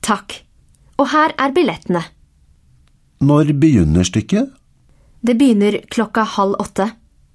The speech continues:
Speaker 1: Vær ute i god tid.
Speaker 2: Hvor lenge varer det?
Speaker 1: Det varer til klokka ti. Det er tjue minutter pause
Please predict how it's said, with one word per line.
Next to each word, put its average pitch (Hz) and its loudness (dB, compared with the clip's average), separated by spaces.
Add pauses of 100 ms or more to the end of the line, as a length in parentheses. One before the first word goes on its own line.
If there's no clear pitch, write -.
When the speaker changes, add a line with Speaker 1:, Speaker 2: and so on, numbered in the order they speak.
(160)
Speaker 1:
Vær 190 0
ute 220 -2
i 254 0
god 220 2
tid. 233 0 (840)
Speaker 2:
Hvor 117 2
lenge 165 2
varer 98 0
det? 113 0 (760)
Speaker 1:
Det 277 2
varer 240 0
til 262 -2
klokka 247 -4
ti. 220 0 (1120)
Det 240 0
er 254 -2
tjue 269 2
minutter 269 2
pause 294 0